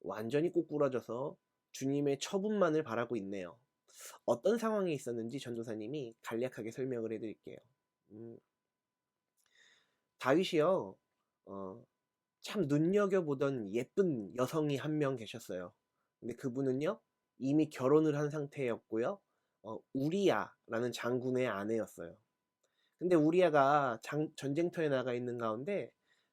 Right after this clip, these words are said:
다윗이 이 바세바에게, 어, 완전히 홀려버려서, 음, 바세바와 동침을 하게 된 것이죠. 근데 그것도 물론 죄예요. 당연히 큰 죄죠. 근데 그거를, 그것보다 더 큰 죄는 뭐냐면요,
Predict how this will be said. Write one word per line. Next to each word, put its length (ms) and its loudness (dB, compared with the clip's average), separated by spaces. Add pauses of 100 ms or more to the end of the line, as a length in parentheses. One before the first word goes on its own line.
(100)
다윗이 800 0 (420)
이 160 -6
바세바에게, 840 2 (360)
어, 160 -6 (340)
완전히 340 4
홀려버려서, 880 0 (200)
음, 420 -12 (500)
바세바와 520 4
동침을 480 2
하게 340 -2
된 180 -4
것이죠. 460 -6 (840)
근데 340 4
그것도 420 4
물론 300 4
죄예요. 680 0
당연히 380 2
큰 200 -4
죄죠. 380 -8 (440)
근데 160 -4
그거를, 420 4
그것보다 420 -2
더 200 -10
큰 180 -6
죄는 280 0
뭐냐면요, 600 -6